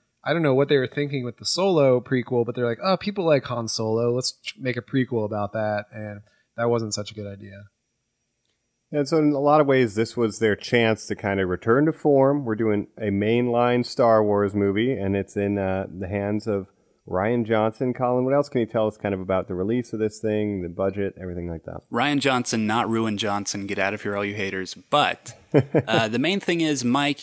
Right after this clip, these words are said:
Speaker 3: we can kind of assume he got this movie off of Looper, which was his sort of low-budget, high-budget sci-fi film, uh, again, original.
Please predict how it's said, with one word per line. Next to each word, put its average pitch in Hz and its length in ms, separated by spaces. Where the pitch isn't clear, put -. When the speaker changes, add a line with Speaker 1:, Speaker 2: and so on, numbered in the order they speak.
Speaker 3:
we 127 100
can 135 180
kind 165 220
of 170 60
assume 139 520
he 120 120
got 110 300
this - 180
movie 110 340
off 101 280
of 95 120
Looper, 120 600
which 107 200
was 98 180
his 110 260
sort 113 200
of 92 120
low-budget, 107 640
high-budget 104 800
sci-fi 104 800
film, 113 640
uh, 98 300
again, 104 260
original. 110 580